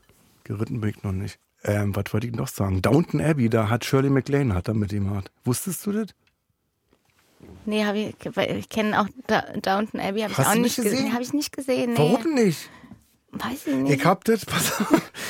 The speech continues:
Speaker 1: ich hab vor Jahren, hab ich das angefangen und bin dann bei der dritten Staffel oder vierten Staffel, hab ich's verloren. Da bin ich raus. Und jetzt hab ich nach z-, also ich hab's damals geguckt, als es neu rauskam. Das ist ja von zweitausendelf oder so.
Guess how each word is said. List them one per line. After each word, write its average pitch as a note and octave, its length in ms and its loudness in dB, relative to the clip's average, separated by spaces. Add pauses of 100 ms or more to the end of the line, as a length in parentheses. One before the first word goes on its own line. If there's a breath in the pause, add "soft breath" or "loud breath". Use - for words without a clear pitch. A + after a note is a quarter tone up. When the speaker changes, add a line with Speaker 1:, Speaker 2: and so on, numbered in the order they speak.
(260 loud breath)
Speaker 1:
ich - 200 -2
hab D#3+ 120 4
vor F3 180 4
Jahren, F3+ 800 4 (380)
hab E3+ 260 2
ich G#3 180 2 (440)
das F3 220 2
angefangen B3 680 4 (440)
und E3 260 4
bin G#3+ 220 6
dann G#3 360 4
bei F3 200 4
der F#3 120 6
dritten D#3 360 2
Staffel G3 400 2
oder F#3 180 6
vierten G#3 320 -2
Staffel, G3 460 0
hab E3+ 140 4
ich's F#3 160 0
verloren. D3+ 540 4
Da A#2+ 60 2
bin C#3+ 180 2
ich E3+ 180 0
raus. D3 540 4 (680 loud breath)
Und C3+ 160 4
jetzt F3+ 240 4
hab F3+ 160 4
ich A3 120 0
nach F3+ 280 2
z-, - 280 -6
also C#3+ 160 2
ich D#3 120 -4
hab's F3+ 220 0
damals F#3+ 420 2
geguckt, F#3+ 360 -2
als E3 180 2
es D3+ 120 -8
neu F#3+ 260 6
rauskam. D#3+ 580 2
Das B2+ 140 -2
ist D3+ 140 -4
ja E3 80 0
von D3 200 -2
zweitausendelf D3 1040 2
oder A#2 180 0
so. D3+ 220 2